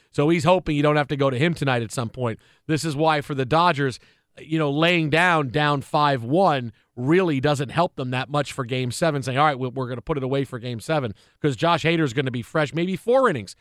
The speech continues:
depending on, because he hasn't pitched in a couple of days now. He can go whatever they need tomorrow night. He's the guy you don't want in the game, and he's the guy Craig Counsell is saying, "If I can just not pitch him tonight, I have a huge advantage for Game seven."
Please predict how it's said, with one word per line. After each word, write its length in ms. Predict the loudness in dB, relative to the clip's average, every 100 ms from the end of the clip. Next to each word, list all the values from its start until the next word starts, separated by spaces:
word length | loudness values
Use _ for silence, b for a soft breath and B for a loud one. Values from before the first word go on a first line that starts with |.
| _ _
depending 360 | -2 0 0
on, 220 | 0 0 -4
because 280 | -6 -4 -2
he 60 |
hasn't 240 | -2 -2 -2
pitched 200 | -4 -2
in 60 |
a 60 | -4
couple 280 | -4 -4 -4
of 60 |
days 260 | -2 -4 -6
now. 180 | -8 -10 b b
He 120 | -2
can 100 | 0
go 100 | 0
whatever 280 | 2 2 0
they 100 | -2
need 200 | 0 -2
tomorrow 240 | -2 -2 0
night. 220 | -4 -6
He's 280 | -4 -4 -4
the 80 |
guy 460 | -2 2 2 0 -2 b b
you 160 | -2 -2 0
don't 260 | 0 0
want 240 | -2 0 0
in 60 |
the 80 | -2
game, 380 | 0 0 0 -4 b b
and 160 | -4 -2
he's 200 | -2 0
the 80 |
guy 180 | 2 0
Craig 240 | 2 -2 0
Counsell 400 | -2 -2 -2 -4
is 100 | -2
saying, 280 | -2 -2 b b
"If 140 | -4 0
I 160 | 0
can 160 | 0 -4
just 200 | -4 -2
not 300 | -2 -2 -2
pitch 260 | -6 -4 -4
him 140 | -4
tonight, 460 | -4 -2 0 -2 b b b 0
I 140 | 0
have 100 | 2
a 40 | -2
huge 340 | -2 -2 0
advantage 360 | 0 0 -2 -6
for 80 | -8
Game 200 | -8 -8
seven." 300 | -10 -10